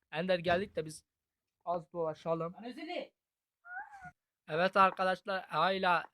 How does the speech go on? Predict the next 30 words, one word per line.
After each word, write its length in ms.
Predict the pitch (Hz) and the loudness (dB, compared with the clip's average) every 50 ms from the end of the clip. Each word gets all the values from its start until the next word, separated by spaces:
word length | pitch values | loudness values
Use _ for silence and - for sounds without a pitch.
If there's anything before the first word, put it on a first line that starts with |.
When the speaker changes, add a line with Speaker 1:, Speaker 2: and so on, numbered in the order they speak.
| - | -10
Speaker 1:
e, 340 | 143 143 139 139 135 135 135 139 131 - | -8 -6 -6 -6 -6 -6 -6 -8 -8 -4
portali 480 | - 156 156 156 - - 151 151 175 185 | -2 0 0 0 0 0 0 2 4 4
arıyoruz. 360 | 175 156 139 143 143 135 - | 4 4 2 0 0 0 0
Ender 300 | 147 147 156 147 135 135 | 0 0 0 0 0 0
zaten 280 | 151 147 - - 143 139 - - - - - - _ _ _ _ _ _ - | -2 -2 -2 -4 -6 -8 -8 -12 -14 -16 -18 -20 _ _ _ _ _ _ -12
A 140 | 208 208 | -12 -10
F 180 | - - 147 139 | -8 -8 -8 -2
K 180 | - 175 180 156 | 0 2 2 2
gibi 280 | 135 139 131 135 131 | 0 -4 -10 -12 -10
bir 60 | 127 | -8
şey. 300 | - - - 156 151 139 - _ _ _ _ _ _ _ _ _ _ _ _ _ _ _ _ _ - - - | -6 -4 -2 -2 -2 -4 -6 _ _ _ _ _ _ _ _ _ _ _ _ _ _ _ _ _ -20 -20 -16
Şu 100 | - - | -6 0
taraflara 460 | - 160 156 151 - - 147 139 143 | 0 2 2 0 -2 -4 -4 -4 -4
falan 300 | 143 - 147 147 151 156 | -2 -2 0 0 2 0
gideyim, 440 | 147 143 135 131 131 131 131 135 139 | 0 0 -2 -2 -2 -4 -4 -6 -6
bulmaya 200 | 143 143 143 143 - - | -4 -4 -4 -4 -6 -6
çalışayım. 340 | - 143 139 - 165 160 165 | -6 -6 -6 -6 -6 -6 -4
Ve 20 | |
Ender, 300 | 165 170 180 202 202 196 | -2 -2 2 4 4 4
sen 340 | 185 - - 202 202 202 - _ _ - | 4 4 0 -2 -2 -4 -8 _ _ -4
olmadı, 400 | 196 185 208 214 202 170 151 151 | -2 0 4 4 4 4 4 4
biraz 200 | 196 185 160 147 | 4 4 4 2
bize 120 | 151 160 | -2 -6
kuvars 520 | 180 - _ - 175 175 170 156 147 - - | -6 -6 _ -10 -2 2 2 2 2 0 -4
kır. 180 | - - 127 - _ _ _ _ _ _ _ _ _ _ _ - - - - - - 139 | -18 -20 -20 -20 _ _ _ _ _ _ _ _ _ _ _ -20 -16 -14 -14 -10 -8 -6
E, 20 | 135 131 - - | -4 -2 -2 0
kuvars 300 | 160 175 175 170 160 - - - - - - - - - - - - 294 311 | 4 4 6 6 6 4 2 2 0 0 -2 -6 -6 -8 -8 -10 -8 -4 -2
lazım 300 | 262 220 190 165 165 160 | 0 0 0 -2 -4 -8
olacak 280 | 143 135 131 135 127 _ | -8 -10 -12 -14 -18 _
bize. 340 | - 127 120 143 170 190 190 | -20 -14 -10 -10 -10 -10 -12